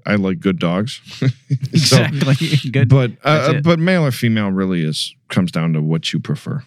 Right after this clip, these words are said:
Speaker 1: You know, some people just don't want a female that's gonna come into season, and you live in, you know, you, you have multiple dogs. It's hard to have both because then you have one female that comes in season, and then you have to board it or have a place for it. Or in our case, like, we have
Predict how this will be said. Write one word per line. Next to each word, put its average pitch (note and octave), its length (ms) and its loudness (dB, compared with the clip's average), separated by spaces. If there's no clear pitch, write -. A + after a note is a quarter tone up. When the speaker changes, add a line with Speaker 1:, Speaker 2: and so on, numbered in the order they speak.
Speaker 1:
You G#2+ 80 2
know, G3+ 100 2
some A#2+ 180 2
people G#2+ 260 2
just G2+ 220 -2
don't F#2+ 160 0
want G2 160 0
a - 20 -2
female G2 360 0
that's F#2+ 160 -4
gonna F#2+ 180 0
come G2 140 -2
into F#2+ 140 0
season, D#2+ 440 -2
and F2 180 -2
you G2 160 4
live F#2+ 160 0
in, F2+ 280 -2
you F#2 100 0
know, F#2 120 2
you, F#2 240 -2
you G2 140 4
have F#2 280 -4
multiple G#2+ 400 2
dogs. C3 420 0
It's - 300 0
hard A#2 180 2
to G#2+ 40 0
have F#2+ 200 0
both G#2 320 0
because G2 300 0
then G2 100 2
you F#2+ 80 0
have F2 100 -2
one G2+ 160 2
female G2 300 0
that F#2+ 80 -4
comes F#2 180 0
in F2 80 -2
season, B2+ 400 0
and G#2+ 140 0
then G#2 120 0
you G#2 80 0
have G2+ 160 -2
to F#2 200 -2
board G#2+ 360 0
it G#2 160 0
or F2 200 -2
have G#2+ 180 2
a F#2+ 40 -4
place A2+ 300 0
for G2+ 340 -2
it. F#2 100 -6
Or F#2+ 320 0
in F#2+ 100 0
our G#2+ 180 0
case, G#2 380 0
like, F2+ 160 -4
we G2 180 0
have F#2 500 -4